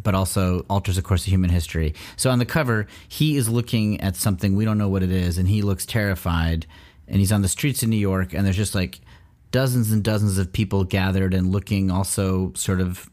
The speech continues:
Godzilla style aghast. And the F F are,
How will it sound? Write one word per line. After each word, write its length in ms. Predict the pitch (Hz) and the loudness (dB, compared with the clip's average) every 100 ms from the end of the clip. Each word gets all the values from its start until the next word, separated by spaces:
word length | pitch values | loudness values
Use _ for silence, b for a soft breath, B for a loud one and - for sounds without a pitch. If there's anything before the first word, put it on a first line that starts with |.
| 117 | -6
Godzilla 520 | 107 101 92 110 104 | 0 0 2 2 2
style 500 | - - 90 90 87 | 0 0 0 0 0
aghast. 680 | - 87 95 90 85 - - B B B | -2 0 0 2 0 -4 -8 B B B
And 240 | 98 98 | 0 2
the 140 | 98 107 | 2 0
F 200 | 117 107 | 0 0
F 240 | 107 95 | 0 0
are, 240 | 92 87 | 0 0